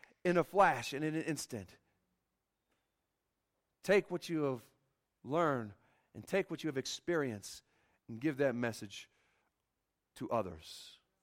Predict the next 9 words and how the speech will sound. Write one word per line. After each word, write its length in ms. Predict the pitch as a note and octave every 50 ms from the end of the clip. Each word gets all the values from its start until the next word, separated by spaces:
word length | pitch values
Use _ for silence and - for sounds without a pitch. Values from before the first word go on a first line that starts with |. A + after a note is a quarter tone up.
| _ _ _ _ _ _ _ _ _ _ _ _ _ _ _ _ _ _ _ _ _ _ _ _ _ _ _ _ _ _ _ _
The 120 | - A#2+ A2+
hope 340 | G#2 B2+ D#3+ F#3+ F#3 - - - - _ _ _ - - - _ _ _ -
of 160 | D3 C#3 - -
Easter 680 | - E3 F3+ F#3 E3+ - - - C3 A#2 A2 G#2 G#2 - _ _ _ _ _ _ _ _ _ _ _ _ _ -
is 100 | - A#2+
powerful 420 | - - D3+ D#3 D3+ C3+ - C3+ B2
because 360 | A2 C3+ B2+ - C#3 C3 -
he 100 | C3+ A#2+
speaks 640 | - - - - - G3 G3+ G3+ - - - -